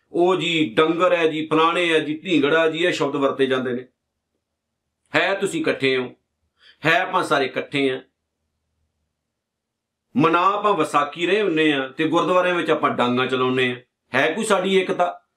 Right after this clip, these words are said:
ਚਲੋ ਜੇਕਰ ਕਿਤੇ ਐਸਾ ਹੋ ਵੀ ਜਾਂਦਾ ਤਾਂ ਮੈਂ request ਕਰਦਾ ਹਾਂ ਹੱਥ ਜੋੜ ਕੇ, ਵੀਰੋ ਐਵੇਂ video ਬਣਾ ਬਣਾ ਕੇ ਲੋਕਾਂ ਦੇ ਮੂਹਰੇ ਨਾ ਪੇਸ਼ ਕਰਿਆ ਕਰੋ। ਜੱਗ ਦੇ ਵਿੱਚ ਹਾਸਾ ਨਾ ਪਾਓ ਆਪਣਾ।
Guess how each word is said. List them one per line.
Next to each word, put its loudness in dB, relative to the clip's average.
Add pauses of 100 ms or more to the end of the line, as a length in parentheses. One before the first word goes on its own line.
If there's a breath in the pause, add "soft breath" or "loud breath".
(200)
ਚਲੋ 2
ਜੇਕਰ 2
ਕਿਤੇ -4
ਐਸਾ 2
ਹੋ 0
ਵੀ -4
ਜਾਂਦਾ 0
ਤਾਂ 0
ਮੈਂ 0
request -2
ਕਰਦਾ 0
ਹਾਂ 0
ਹੱਥ -6
ਜੋੜ 2
ਕੇ, -8
ਵੀਰੋ 0
ਐਵੇਂ 0
video 0
ਬਣਾ 0
ਬਣਾ 0
ਕੇ 0
ਲੋਕਾਂ 0
ਦੇ -4
ਮੂਹਰੇ 0
ਨਾ 2
ਪੇਸ਼ -2
ਕਰਿਆ 2
ਕਰੋ। -4 (680)
ਜੱਗ 0
ਦੇ 4
ਵਿੱਚ 0
ਹਾਸਾ 0
ਨਾ 0
ਪਾਓ 0
ਆਪਣਾ। -4